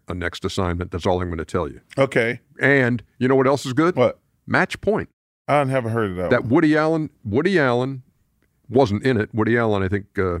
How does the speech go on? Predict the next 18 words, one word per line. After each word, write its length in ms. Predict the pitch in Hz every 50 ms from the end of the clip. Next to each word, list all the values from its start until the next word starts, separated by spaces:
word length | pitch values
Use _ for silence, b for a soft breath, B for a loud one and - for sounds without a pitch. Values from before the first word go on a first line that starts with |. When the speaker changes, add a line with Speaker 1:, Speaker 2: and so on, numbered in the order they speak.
| 78 -
Speaker 2:
Directed 420 | 110 110 113 127 131 - - 139
it? 20 | 131
Speaker 1:
directed 300 | - 123 143 _ - 85
it. 100 | - - _ _ _ _ _ _ _ _ _ _ _ _ _ _
Match 360 | - 90 110 120 - - - _
Point. 340 | - 127 104 71 - - _ - _ _ _ _ _ _ _ _ _ _ _ _ _ _ _ _ _ -
Speaker 2:
Mm. 100 | 101 98
Speaker 1:
Very 300 | 120 120 113 101 90 -
good. 280 | 73 78 - - - _ _ _ _ _ _ _ _
Speaker 2:
You 240 | - 123 127 123 113 _ _ _ - 107
tell 180 | - - 160 156
me 100 | 151 151
you 60 | 147
don't 180 | 143 151 143 139
like 160 | 135 131 -
some 160 | - 120 117
Con 320 | 101 - 139 131 127 120
Air. 320 | 117 107 101 95 82 -